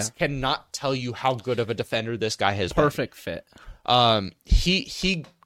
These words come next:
Speaker 2: guarded Wemby. What? He's six six. He's six six. Stumpy little arms. No vertical.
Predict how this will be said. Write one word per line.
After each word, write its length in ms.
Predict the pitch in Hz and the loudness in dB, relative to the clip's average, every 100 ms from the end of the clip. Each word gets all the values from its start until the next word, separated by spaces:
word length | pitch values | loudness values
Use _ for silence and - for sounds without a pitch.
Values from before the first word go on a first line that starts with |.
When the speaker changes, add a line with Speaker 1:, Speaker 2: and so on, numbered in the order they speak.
| _ - | _ -6
Speaker 2:
guarded 360 | 143 156 143 107 | 4 4 4 0
Wemby. 460 | 131 147 120 85 _ _ _ _ _ _ _ _ _ _ _ _ _ _ _ - | 0 0 -2 -6 _ _ _ _ _ _ _ _ _ _ _ _ _ _ _ -8
What? 360 | 151 165 190 - - | 2 4 4 -2 -2
He's 200 | 190 - | 0 0
six 220 | 214 - | 0 -2
six. 380 | 202 - - - - | -2 -4 -14 -12 -4
He's 160 | 240 | -4
six 200 | 254 240 | -4 -6
six. 360 | 262 208 - - | -4 -4 -10 -8
Stumpy 440 | - - 220 220 208 | -4 4 2 4 0
little 260 | 214 175 | 2 2
arms. 400 | 180 170 135 - - | 2 2 0 -6 -6
No 260 | 139 160 170 | 4 6 8
vertical. 540 | 156 156 160 117 | 8 6 2 -6